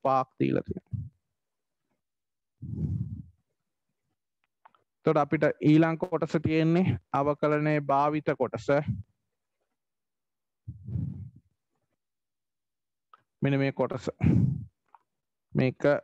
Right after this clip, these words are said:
මේකෙත් දීලා තියෙනවා ලේසි පෘෂ්ඨ වර්ගඵලය, මේක බව දී ඇත කියලා දීලා තියෙනවා. මගින් දෙනු ලැබේ දෙකයි X වර්ග දාන තුනයි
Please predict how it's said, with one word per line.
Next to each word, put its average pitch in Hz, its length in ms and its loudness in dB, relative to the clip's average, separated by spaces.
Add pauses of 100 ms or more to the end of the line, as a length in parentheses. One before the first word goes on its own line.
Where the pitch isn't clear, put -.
(460)
මේකෙත් 175 420 2
දීලා 185 220 4
තියෙනවා 196 240 4
ලේසි 180 500 4
පෘෂ්ඨ 165 360 2
වර්ගඵලය, 180 760 2
මේක 170 280 2
බව 180 400 2 (120)
දී 190 260 4
ඇත 190 260 2
කියලා 190 240 4
දීලා 165 240 4
තියෙනවා. - 2000 -6
මගින් 190 420 4
දෙනු 175 320 4
ලැබේ 175 460 4 (1400)
දෙකයි 170 460 2
X - 160 -6
වර්ග 170 340 2
දාන 170 260 0
තුනයි 165 460 2